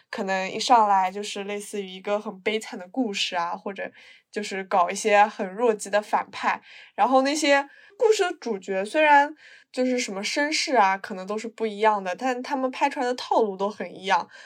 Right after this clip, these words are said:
就是克服了一些什么困难，然后就是非常迅速打倒了反派，然后宣传了一些很正义的东西，然后就，啊，然后就，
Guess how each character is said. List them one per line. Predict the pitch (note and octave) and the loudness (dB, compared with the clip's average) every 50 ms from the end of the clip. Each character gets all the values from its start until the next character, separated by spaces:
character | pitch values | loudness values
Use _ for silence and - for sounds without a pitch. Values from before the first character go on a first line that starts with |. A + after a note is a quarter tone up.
| - _ _ | -20 _ _
就 | - G#3+ | -8 -6
是 | G#3 - - G#3 F#3+ F#3 F3+ F3+ F3+ F3+ F3+ - _ _ _ | -6 -4 -6 -6 -6 -6 -6 -6 -6 -6 -6 -10 _ _ _
克 | - - - G#3+ A3+ A3 | -12 -8 2 4 4 4
服 | G#3+ - - G3 F#3 | 4 -4 -14 -12 -8
了 | F#3 G3 G3 | -6 -6 -6
一 | G3+ G3 G3+ | -6 -8 -10
些 | G3 - - G3 F#3 F#3+ | -10 -10 -8 -8 -10 -8
什 | G3 - G3+ | -10 -12 -12
么 | F#3 E3+ F3 | -10 -12 -12
困 | F3+ - - - D4 G#3+ G3 F#3 | -12 -14 -4 -2 -2 -2 -2 -2
难， | F3+ F3 E3+ E3+ F3 | -4 -4 -2 -4 -4
然 | - - F#3+ | -6 -8 -6
后 | - - G3+ F#3+ F3+ F#3+ - - - - - - | 0 0 0 0 0 -4 -10 -18 -20 -20 -10 -10
就 | G3+ G#3 | -8 -8
是 | - - G3 | -8 -10 -4
非 | G3 - A#3 | 2 2 2
常 | A#3+ A3+ G#3 G3+ | 2 2 -6 -8
迅 | - - B3+ A3+ | -4 -4 -2 -2
速 | A3 - A3 G#3+ - _ | -2 -2 -4 -4 -2 _
打 | - F#3+ G3+ | 4 4 8
倒 | A3+ G#3+ F#3 | 8 8 6
了 | F#3+ | 6
反 | G3+ - A3+ - - | 2 0 0 0 0
派， | - - - A#3 G3 F#3 | -6 0 2 2 2 2
然 | F#3+ G#3 | 0 -2
后 | G3+ G3 | -2 -2
宣 | G#3 G3 - G#3+ A3 | -2 -2 -4 -4 -4
传 | A#3 A#3 A#3+ F#3+ F#3+ | -2 -4 -4 -4 -4
了 | F#3+ G3 | -4 -6
一 | G3+ G3+ | -8 -8
些 | G3+ - A3 G#3+ G#3 G#3 G#3 - - - - - _ | -8 -2 0 2 2 2 2 -2 -16 -20 -20 -20 _
很 | - - - G#3+ G3+ G3 F#3 F#3 F3+ F3+ F3+ | -10 0 4 4 4 4 2 0 -2 -4 -4
正 | - B3 A3 G3+ | -2 -4 -4 -2
义 | G3+ G3+ | -4 -8
的 | G3 F3+ | -8 -8
东 | F#3 F3+ F3 F#3 G3 | -6 -6 -8 -8 -8
西， | G3 - - G3 | -10 -10 -10 -12
然 | F#3 F3+ F#3+ F#3+ | -10 -10 -10 -8
后 | - G3+ G3 | -6 -8 -8
就， | G3 - F#3 F3 F3 - - - - - _ _ | -4 -4 -4 -4 -4 -6 -18 -20 -20 -20 _ _
啊， | - A#3 A3+ A3 G3+ F#3+ F#3+ | 4 4 6 6 4 4 0
然 | F3+ F3+ F#3 | -4 -8 -8
后 | G3+ A3 G3 F#3 F3+ _ | -4 -4 -4 -4 -6 _
就， | _ - F#3+ F3+ | _ -10 -10 -10